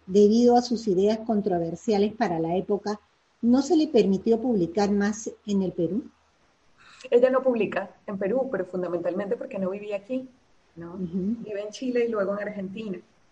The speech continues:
Speaker 1: Ujú.
Speaker 2: Entonces, este,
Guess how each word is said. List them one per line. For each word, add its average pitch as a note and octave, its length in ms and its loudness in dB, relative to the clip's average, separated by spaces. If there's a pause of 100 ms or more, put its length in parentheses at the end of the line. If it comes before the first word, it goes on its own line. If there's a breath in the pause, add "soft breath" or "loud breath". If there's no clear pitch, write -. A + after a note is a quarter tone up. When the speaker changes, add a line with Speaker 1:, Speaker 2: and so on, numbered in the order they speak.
(1200 loud breath)
Speaker 1:
Ujú. F3+ 120 -14
Speaker 2:
Entonces, F#3+ 680 0
este, F3+ 800 -4